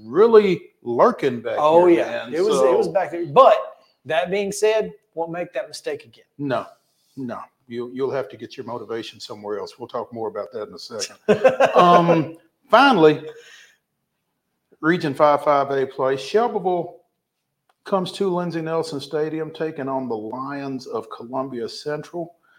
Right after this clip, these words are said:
Speaker 1: who have put together back-to-back victories under first-year coach Tredarius Goff. Now,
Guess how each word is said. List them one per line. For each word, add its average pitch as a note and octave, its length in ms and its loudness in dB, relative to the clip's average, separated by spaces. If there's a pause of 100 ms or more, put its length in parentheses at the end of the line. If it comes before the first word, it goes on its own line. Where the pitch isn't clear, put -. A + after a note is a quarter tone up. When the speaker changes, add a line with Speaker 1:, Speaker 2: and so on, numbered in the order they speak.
(180)
Speaker 1:
who D3+ 160 0
have C3+ 220 0
put F3 180 -2
together C3+ 360 0
back-to-back C3+ 680 -2
victories A#2+ 560 -4
under A#2 280 -4
first-year A2+ 500 -8
coach G#2+ 640 -8 (560)
Tredarius G#2 500 0 (140)
Goff. A2 520 -4 (920)
Now, B2+ 280 -2